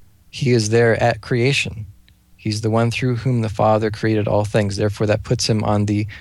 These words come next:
creator side of the creator-creature distinction, eternal preexistence in eternity past. Phase two of this Christology is the incarnation, when that eternal preexistent Son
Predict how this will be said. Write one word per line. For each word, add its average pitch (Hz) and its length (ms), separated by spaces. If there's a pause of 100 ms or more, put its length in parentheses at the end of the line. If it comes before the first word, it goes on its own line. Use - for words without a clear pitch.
(200)
creator 113 360
side 92 480 (300)
of 95 500 (180)
the 110 140
creator-creature 104 640
distinction, 101 640 (640)
eternal 117 380
preexistence 107 720
in 104 80
eternity 104 400
past. 90 560 (1040)
Phase 131 300
two 139 440 (200)
of 117 160
this 117 160
Christology 110 680
is 101 180
the 110 120
incarnation, 101 800 (240)
when 104 160
that 113 220
eternal 131 440
preexistent 120 640
Son 98 500